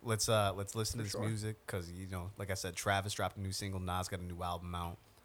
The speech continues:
Speaker 1: Travis probably dropping next week, so
Speaker 2: Yeah.
Speaker 1: we'll definitely be more on this music shit. Uh, we definitely got more football on the way for sure as training camp nears.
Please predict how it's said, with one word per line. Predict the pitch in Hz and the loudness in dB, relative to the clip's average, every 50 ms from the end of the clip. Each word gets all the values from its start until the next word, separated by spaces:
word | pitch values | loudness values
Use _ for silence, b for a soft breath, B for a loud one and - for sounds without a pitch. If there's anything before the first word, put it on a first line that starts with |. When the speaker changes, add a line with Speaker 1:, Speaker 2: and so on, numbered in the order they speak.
| - - - | -20 -14 -4
Speaker 1:
Travis | - - 101 98 92 95 - | 2 4 4 4 4 2 -2
probably | - - 101 98 101 120 117 | 0 2 2 2 2 2 0
dropping | 107 117 110 107 - - 110 | 2 2 4 4 4 2 0
next | 107 107 107 - - - | 0 0 -2 -4 -6 -6
week, | 113 110 - | -6 -6 -4
so | - - 139 | -2 0 2
Speaker 2:
Yeah. | - | 2
Speaker 1:
we'll | 143 151 | 2 6
definitely | 143 123 127 123 - 107 101 101 | 6 6 6 6 2 -2 -8 -6
be | 90 95 92 | -6 -6 -4
more | 90 90 92 95 95 95 | -4 -2 0 0 0 0
on | 95 | 0
this | 90 90 - | -2 -4 -8
music | - 87 90 85 92 85 | -8 -8 -8 -8 -8 -8
shit. | - - 92 87 85 B B B B B B B - | -6 -6 -6 -6 -6 B B B B B B B -6
Uh, | 82 85 | -4 -4
we | - 92 | -4 -4
definitely | 92 98 98 104 - 95 95 | -2 0 0 0 -2 -2 -2
got | 95 87 87 | 0 0 0
more | 87 87 90 90 | 0 0 0 0
football | - - - 95 87 - 90 82 82 | -2 -2 -2 -4 -2 -2 -2 -2 0
on | 82 85 | -2 -2
the | 87 | -4
way | 85 87 87 85 | -4 -4 -4 -4
for | - - - | -6 -6 -6
sure | 101 - - 82 82 80 85 95 b b b b - | -4 -4 -2 -2 -2 -2 -4 -6 b b b b -8
as | - 90 - | -4 -2 -2
training | - - 98 87 85 85 87 | -2 0 -2 -2 -2 -4 -6
camp | - - 82 85 - | -6 -6 -6 -6 -6
nears. | 87 85 82 85 90 - - B | -6 -6 -6 -6 -6 -8 -10 B